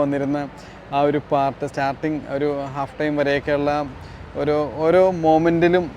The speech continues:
നല്ല അടിപൊളിയായിട്ട് നമുക്കൊരു എന്താ പറയുന്നത്, just, ആം, ഒരു തട്ടിക്കൂട്ടി അതല്ലെങ്കിൽ എവിടെയെങ്കിലും ഒരു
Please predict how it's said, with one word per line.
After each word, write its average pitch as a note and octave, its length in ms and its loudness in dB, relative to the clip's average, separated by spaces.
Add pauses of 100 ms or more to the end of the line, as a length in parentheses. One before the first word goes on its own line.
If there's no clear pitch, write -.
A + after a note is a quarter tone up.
(100)
നല്ല E3 160 2 (180)
അടിപൊളിയായിട്ട് D#3 800 4
നമുക്കൊരു E3+ 420 2 (300)
എന്താ D#3 200 2
പറയുന്നത്, D3+ 380 0 (120)
just, D#3 260 -4 (720)
ആം, C3+ 240 0 (800)
ഒരു E3 300 2 (160)
തട്ടിക്കൂട്ടി E3+ 600 2 (120)
അതല്ലെങ്കിൽ D#3+ 500 2
എവിടെയെങ്കിലും D#3+ 440 2
ഒരു D#3+ 60 0